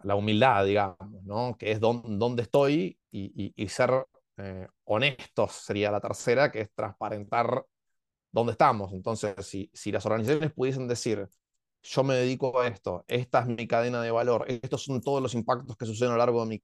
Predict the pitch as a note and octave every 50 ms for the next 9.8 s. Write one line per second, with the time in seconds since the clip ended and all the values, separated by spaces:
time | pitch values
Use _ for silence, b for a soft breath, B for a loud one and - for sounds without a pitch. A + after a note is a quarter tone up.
0 | _ - A2+ A2+ A2+ A#2 A#2+ A#2 A2 G#2+ A2 A2 A#2 B2 A#2+ G#2+ G#2 - _ B2+
1 | C3 C3 C3+ C#3 - C#3 B2+ A#2 A2+ A2 - A#2 A2+ - - C3 C3 B2+ A#2+ -
2 | - C3 A#2+ B2+ B2+ C#3+ D3 C3+ A#2+ A2 A2 G#2 - A2+ G#2+ A2+ B2 C#3+ C#3+ C#3+
3 | - C3 B2 A#2 A2+ A2+ - A#2+ A2 G#2+ G2+ G2 G2 F#2+ - C3+ C3+ C3 B2+ B2+
4 | B2+ C3+ B2+ - _ _ - A2 A2 A2+ B2 C#3+ D3 D3 A#2+ - C#3 C#3 C#3+ C#3
5 | B2 B2 A#2+ - - - A#2 A#2 B2 C3+ C#3 - - - - A2+ - - A2 A2
6 | A#2 C3 C#3 B2+ - _ _ - C3+ C3 - B2 A#2+ B2 A#2+ - - B2+ A#2 A#2
7 | A#2 - - - _ b b b b b b b b b b - - - - F#3+
8 | G3 G3 E3 C#3+ C3+ B2 B2 A#2+ A#2 A#2 A2 G#2+ G#2+ G#2 - - A#2 A#2+ A#2+ A2+
9 | A2 G2+ - G#2+ G#2 - - G2+ - _ - - A#2+ A#2 A2+